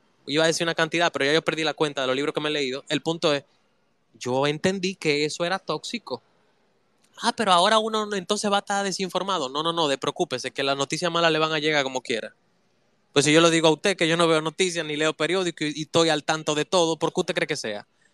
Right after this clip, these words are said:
Porque la gente, eso es lo que le causa morbo. Eso es lo que le gusta a la gente. Por eso usted ve que de diez noticias, nueve, para ayudarlo, son negativas. Las positivas no venden.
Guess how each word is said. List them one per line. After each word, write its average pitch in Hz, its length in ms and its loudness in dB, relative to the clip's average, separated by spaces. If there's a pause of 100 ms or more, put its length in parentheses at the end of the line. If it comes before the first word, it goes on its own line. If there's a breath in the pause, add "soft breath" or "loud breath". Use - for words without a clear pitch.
(260)
Porque 151 220 -2
la 180 120 -2
gente, 143 480 -4
eso 175 220 2
es 185 60 6
lo 202 100 2
que 196 100 2
le 185 120 0
causa 185 280 -2
morbo. 202 420 -4 (500)
Eso 135 320 0
es 185 60 6
lo 208 120 0
que 208 80 -2
le 196 140 0
gusta 208 320 -2
a - 20 4
la 214 120 0
gente. 214 440 -6
Por 170 200 4
eso 160 160 0
usted 214 220 4
ve 202 180 4
que 156 180 0
de 123 140 -2
diez 135 200 0
noticias, 202 580 -2 (520)
nueve, 151 520 8
para 131 140 2
ayudarlo, 143 580 -2 (360)
son 226 240 -4
negativas. 254 600 0 (1300)
Las 185 100 2
positivas 190 460 -2
no 220 100 -2
venden. 226 440 -6